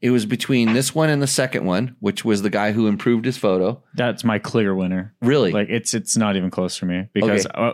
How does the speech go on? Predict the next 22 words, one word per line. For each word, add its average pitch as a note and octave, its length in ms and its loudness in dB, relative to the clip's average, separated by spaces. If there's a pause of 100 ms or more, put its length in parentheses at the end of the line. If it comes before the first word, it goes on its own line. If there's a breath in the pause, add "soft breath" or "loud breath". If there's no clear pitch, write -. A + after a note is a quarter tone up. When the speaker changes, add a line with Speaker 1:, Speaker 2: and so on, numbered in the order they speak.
Speaker 2:
we A2+ 160 2
loved C3 400 0
the C#3+ 140 2
first D#3 280 0
submission A#2 380 2
he G2+ 120 2
meant F#2+ 280 0 (160)
Speaker 1:
And A#2+ 300 -2
Speaker 2:
sent A#2 300 2
for A2+ 100 2
the F#2+ 120 -2
riding B2 480 2
area, F#2+ 340 4 (260 loud breath)
and G2 180 -2
this D3 220 2
time A2+ 220 0
he G2+ 100 -2
sent G2 220 -2
in F#2 100 0
a F#2 80 -2
good E2+ 220 -2
bike. D#2+ 340 -4